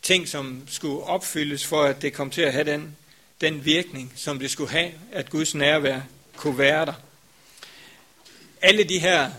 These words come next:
ting, øh, sørgede Moses for, blev gjort. Hvordan hænger det så sammen med det, vi skal være sammen om, at vi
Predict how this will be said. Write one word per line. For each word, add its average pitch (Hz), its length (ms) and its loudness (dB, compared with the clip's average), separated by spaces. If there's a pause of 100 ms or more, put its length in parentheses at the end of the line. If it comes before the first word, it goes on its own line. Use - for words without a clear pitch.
(100)
ting, 190 320 -2 (920)
øh, 131 420 0 (220)
sørgede 170 500 4
Moses 151 400 -4
for, 139 280 -6 (180)
blev 143 140 -2
gjort. 160 420 -2 (2750)
Hvordan 202 520 6 (480)
hænger 170 220 2
det 185 140 0
så 196 100 -4
sammen 170 320 0
med 143 100 0
det, 160 260 0 (140)
vi 151 120 -4
skal 135 400 2 (160)
være 147 160 2
sammen 156 340 -2
om, 156 340 -6
at 139 220 -6
vi 202 200 0